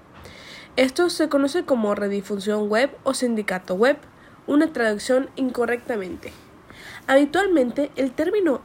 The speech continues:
R S S es usado erróneamente para referirse a una fuente web, independientemente de que el formato de dicha fuente sea R S o no. Fuente web se refiere al medio de redifusión web,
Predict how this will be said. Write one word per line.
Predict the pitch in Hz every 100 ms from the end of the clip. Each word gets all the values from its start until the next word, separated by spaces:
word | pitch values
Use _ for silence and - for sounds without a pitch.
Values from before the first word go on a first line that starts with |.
| -
R | 277 277 247 226
S | 220 214
S | 202 214 240 -
es | - 330
usado | 392 - 262 269 277
erróneamente | 240 240 254 254 220 220 294 294
para | 285 285
referirse | 285 277 285 302 302
a |
una | 320 311
fuente | 214 196 202
web, | 208 262 269 - - - -
independientemente | 254 240 247 247 233 269 277 277 220 208 247 254 - -
de | - 233
que | 262
el |
formato | 262 277 269 277
de | 339 294
dicha | 240 247 226
fuente | 214 214 226 226
sea | - 254 247 -
R | 247 240 226 220
S | 220 277 269
o | 196
no. | 185 175 175 - - - - -
Fuente | - 311 349 415
web | 320 247 254
se | - 285
refiere | 285 269 311
al | 359 294
medio | 240 226 247
de | 247
redifusión | 202 196 190 190 185 180 180
web, | 208